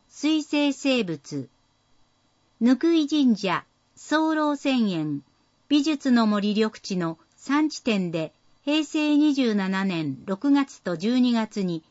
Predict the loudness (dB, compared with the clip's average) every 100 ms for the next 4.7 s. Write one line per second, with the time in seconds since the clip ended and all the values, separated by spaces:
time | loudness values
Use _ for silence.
0 | _ _ _ _ 0 2 0 -2 2 4
1 | 4 0 -2 0 0 -2 -8 -6 -2 -4
2 | -4 -8 -2 -2 0 -2 -2 -2 -2 -4
3 | -6 -6 -6 -4 -4 -2 -2 -2 -4 -6
4 | -4 -4 -4 -6 -10 -10 -10